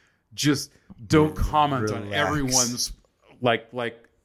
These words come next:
Speaker 1: everyone or argue with people or whatever. You know, it's like, it's like, dude, it's okay, man. Just take a chill pill. It's okay. I will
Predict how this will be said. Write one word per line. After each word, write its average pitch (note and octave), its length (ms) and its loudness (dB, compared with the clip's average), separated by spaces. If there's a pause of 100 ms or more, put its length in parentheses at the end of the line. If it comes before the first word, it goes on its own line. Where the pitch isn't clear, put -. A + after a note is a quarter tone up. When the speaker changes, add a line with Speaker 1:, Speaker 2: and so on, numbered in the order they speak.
Speaker 1:
everyone C3+ 640 -2
or A#2+ 180 -8
argue D#3+ 420 2
with B2 200 0
people G#2 560 -10
or A2 360 -8
whatever. A#2 640 -4
You A#2+ 100 -14
know, A#2+ 100 -10
it's A#2+ 140 -10
like, B2 280 -8
it's - 80 -18
like, B2+ 180 -14
dude, C3 300 -8 (100)
it's B2 160 -10
okay, C#3 320 -6
man. F#2 220 -14 (320)
Just - 200 -8 (300)
take C3+ 160 2
a E3+ 60 2
chill C#3 240 0
pill. A2 480 -8
It's A2+ 120 -12
okay. A#2 380 -8
I A2 120 -6
will B2+ 340 -6